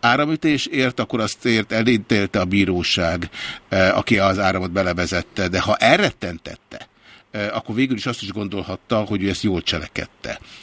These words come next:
Magyarul, hogyha Orbán Viktornak semmiféle, eh, olyan halottja, vagy olyan sérültje nem lesz a szó átvitt értelmében, aki ezt a kerítést megérinti, ám a kerítésben lévő áram az embereket elrettenti,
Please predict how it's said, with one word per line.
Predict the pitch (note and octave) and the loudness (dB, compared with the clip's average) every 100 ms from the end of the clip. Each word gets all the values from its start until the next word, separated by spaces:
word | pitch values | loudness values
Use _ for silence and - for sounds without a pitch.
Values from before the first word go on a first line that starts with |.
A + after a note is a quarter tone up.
| - - | -12 0
Magyarul, | A2+ B2 A2+ | 4 4 4
hogyha | A2 G2+ | 2 0
Orbán | A2+ C3 A2+ G#2 | 0 2 2 0
Viktornak | G#2 A2 - G2+ G2 F#2+ - | 0 -2 -2 0 0 -2 -2
semmiféle, | - A#2+ A2+ G2+ - G2+ G2 F#2+ F#2+ F#2+ - - - - _ | 0 2 2 0 0 0 2 4 4 0 -4 -14 -14 -16 _
eh, | G2 F#2+ G2 - | 2 4 2 2
olyan | A#2 A2+ G#2 G2+ | 2 4 2 0
halottja, | F#2+ G#2 A2 G2 - - G2+ F#2+ F#2+ F2+ F2+ | -2 0 0 0 -2 0 2 4 2 0 -2
vagy | F#2+ F#2 | 0 2
olyan | A2 G2+ | 2 2
sérültje | F#2+ G#2+ G2 F#2+ F2 F2+ | 0 2 2 0 -2 -2
nem | F#2 G2 | 0 -2
lesz | D#2+ - - - - - - | -2 -2 0 -2 -4 -16 -8
a | F#2+ | -2
szó | G#2+ F#2+ | 0 0
átvitt | G2 F#2+ | 0 -2
értelmében, | G2 F#2 G2 F#2 F#2 F#2 | -2 0 0 0 0 -2
aki | F2 F#2+ | -4 -4
ezt | F2 | -4
a | |
kerítést | - F#2+ F2 F#2 - | -2 -2 0 -2 0
megérinti, | G2+ G#2 G2 E2+ D#2 - D#2 | 0 4 4 2 -2 -4 -2
ám | F2+ | -2
a | F2 | 0
kerítésben | G#2+ A2+ G#2+ F#2+ F2 F#2 F2 | 0 0 0 -2 -2 -4 -2
lévő | F2+ F#2 F2 | 0 0 0
áram | F2 G2 G2 E2 E2 | 2 2 2 0 -4
az | D#2+ | -2
embereket | F#2+ F#2 F2 F2+ E2+ F2+ | -2 0 -2 -2 -4 0
elrettenti, | G#2 A#2+ - D#2 D#2+ - D2 | 2 2 0 -6 -6 -10 -10